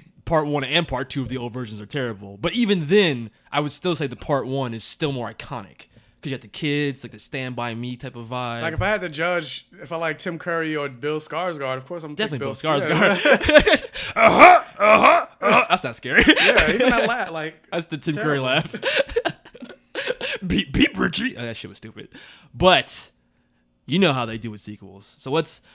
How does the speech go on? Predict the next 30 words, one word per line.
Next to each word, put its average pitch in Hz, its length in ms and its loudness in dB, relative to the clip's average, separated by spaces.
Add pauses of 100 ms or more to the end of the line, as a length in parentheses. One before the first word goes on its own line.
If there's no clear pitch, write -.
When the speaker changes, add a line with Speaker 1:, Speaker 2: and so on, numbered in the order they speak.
(120)
Speaker 1:
fingers 185 420 -2
crossed 156 600 0 (120)
that 131 100 -8
this 151 180 -2
is 143 180 -6
a 127 520 -4 (120)
Spider-Man 143 800 2
two 113 460 -6 (280)
and 127 180 -8
not 127 280 -2
a 117 600 -6 (220)
Speaker 2:
Amazing 135 420 -10
Spider-Man 147 460 -8
two. 165 280 -10
Speaker 1:
Yeah, 247 640 4
yeah. 269 680 4 (160)
<laughs> 277 220 4 (1300)
But 196 60 2
that's 214 80 2
not 226 140 4
all 202 100 2
we're 185 80 -2
talking 165 160 0
about 151 80 -6
this 143 120 -10
week. 143 140 -6
We 139 120 -4
also 156 260 0
have, 131 480 -2
uh, 110 640 -8